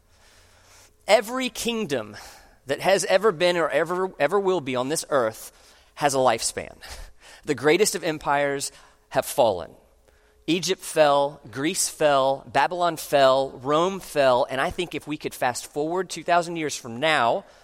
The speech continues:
the United States of America probably won't be the world superpower the way that it is if it exists at all. Kingdoms in this world fall because they're broken,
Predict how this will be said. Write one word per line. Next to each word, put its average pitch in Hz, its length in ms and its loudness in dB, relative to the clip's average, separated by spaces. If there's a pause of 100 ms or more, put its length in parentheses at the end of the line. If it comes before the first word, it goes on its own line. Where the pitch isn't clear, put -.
(1200)
the 110 80 -12
United 139 320 2
States 180 300 0
of 170 80 -8
America 156 320 -2
probably 165 640 0
won't 147 280 -4
be 135 100 -6
the 127 80 -8
world 123 240 -4
superpower 120 560 -4
the 113 80 -8
way 113 180 -4
that 113 140 -6
it 120 100 -6
is 151 320 -2 (240)
if 196 300 -2
it 151 140 -2
exists 127 540 -4
at 120 180 -6
all. 104 360 -6 (1500)
Kingdoms 220 520 0
in 156 180 -2
this 147 160 -4
world 139 480 0
fall 104 600 0 (640)
because 117 220 -10
they're 110 100 -8
broken, 104 420 -4